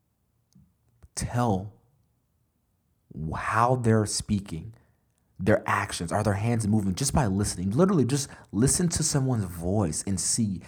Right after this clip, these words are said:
can you tell, are their hands moving?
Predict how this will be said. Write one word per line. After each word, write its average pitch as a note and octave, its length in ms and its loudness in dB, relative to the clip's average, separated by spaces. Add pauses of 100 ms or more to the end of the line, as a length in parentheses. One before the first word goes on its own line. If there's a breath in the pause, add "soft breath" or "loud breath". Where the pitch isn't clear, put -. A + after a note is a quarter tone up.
(160 loud breath)
can D#3 220 2
you G3 100 4
tell, G#2+ 680 -2 (1080 soft breath)
are A2 120 6
their G#2 140 4
hands A2 440 0
moving? D#2+ 420 -8